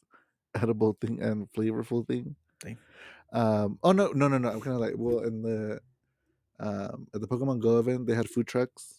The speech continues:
Speaker 2: Mm-hmm.
Speaker 1: And I had a, but it was Moroccan food, and it was a wrap, and
Speaker 2: Mm-hmm.
Speaker 1: it was so good.
Speaker 2: Did they have sushi? Like,
Speaker 1: Uh,
Speaker 2: sushi restaurants in there?
Speaker 1: Where? In the
Speaker 2: In London.
Speaker 1: I didn't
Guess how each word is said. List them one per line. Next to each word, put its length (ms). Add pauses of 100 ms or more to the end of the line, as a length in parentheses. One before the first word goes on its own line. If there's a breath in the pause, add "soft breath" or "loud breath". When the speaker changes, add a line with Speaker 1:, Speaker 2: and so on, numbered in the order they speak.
Speaker 2:
Mm-hmm. 160 (380)
Speaker 1:
And 440
I 80
had 200
a, 260 (540)
but 80
it 40
was 120
Moroccan 500
food, 360
and 380 (180)
it 80
was 140
a 60
wrap, 280 (240)
and 120
Speaker 2:
Mm-hmm. 100
Speaker 1:
it 40
was 160
so 220
good. 340 (220)
Speaker 2:
Did 120
they 60
have 160
sushi? 440 (300)
Like, 340
Speaker 1:
Uh, 20
Speaker 2:
sushi 380
restaurants 400
in 80
there? 160 (1700)
Speaker 1:
Where? 340
In 120
the 220 (120)
Speaker 2:
In 100
London. 300 (640)
Speaker 1:
I 80
didn't 280